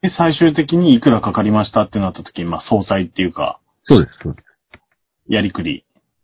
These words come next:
Speaker 2: 例えば、あー、例えばヒロポンさんが帰ってきて、
Speaker 1: うん。
Speaker 2: えー、出張九千円かかりましたと。
Speaker 1: うん。
Speaker 2: なので、千円はお返ししますと。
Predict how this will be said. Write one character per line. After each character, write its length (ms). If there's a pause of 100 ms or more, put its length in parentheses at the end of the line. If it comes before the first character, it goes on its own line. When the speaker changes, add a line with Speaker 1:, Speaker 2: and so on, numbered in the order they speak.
(640)
Speaker 2:
例 100
え 40
ば、 300 (260)
あ 420
ー、 120
例 80
え 20
ば 80
ヒ 120
ロ 100
ポ 140
ン 80
さ 120
ん 80
が 380
帰 120
っ 40
て 160
き 120
て、 300 (420)
Speaker 1:
う 60
ん。 240 (560)
Speaker 2:
え 40
ー、 200 (220)
出 80
張 80
九 180
千 120
円 60
か 120
か 60
り 60
ま 100
し 60
た 100
と。 180 (520)
Speaker 1:
う 60
ん。 200 (480)
Speaker 2:
な 120
の 80
で、 100
千 200
円 100
は 80
お 80
返 200
し 120
し 120
ま 120
す 100
と。 120